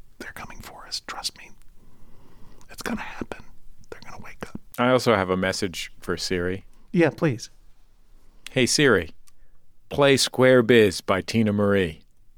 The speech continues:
Speaker 2: We're gonna take a quick break to hear from this week's partner. We'll be back with more cases to clear from the docket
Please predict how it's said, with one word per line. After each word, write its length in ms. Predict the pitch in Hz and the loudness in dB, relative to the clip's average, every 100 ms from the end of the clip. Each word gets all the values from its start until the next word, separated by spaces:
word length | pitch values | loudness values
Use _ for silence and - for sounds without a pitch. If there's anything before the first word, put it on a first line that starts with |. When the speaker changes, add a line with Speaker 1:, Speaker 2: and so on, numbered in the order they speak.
| - - - - _ _ _ - | -20 -20 -20 -20 _ _ _ 0
Speaker 2:
We're 100 | 139 | 6
gonna 160 | 160 | 6
take 220 | 156 165 | 8 6
a 60 | 139 | 6
quick 300 | - 170 160 | 6 4 6
break 280 | 160 147 139 | 8 8 6
to 80 | 131 | 2
hear 220 | - 151 | 4 4
from 140 | 127 135 | 4 4
this 180 | 131 | 4
week's 220 | 143 131 - | 6 4 2
partner. 440 | - 135 131 127 | 4 4 6 4
We'll 160 | 123 113 | 6 6
be 120 | 113 | 6
back 300 | 110 123 117 | 6 4 4
with 160 | 117 104 | 0 4
more 200 | 120 127 | 4 4
cases 440 | - 123 113 117 | 4 4 4 0
to 80 | - | -2
clear 240 | - 127 120 | -2 0 2
from 180 | 123 117 | 4 2
the 60 | |
docket 460 | 92 95 87 87 | 2 2 2 -2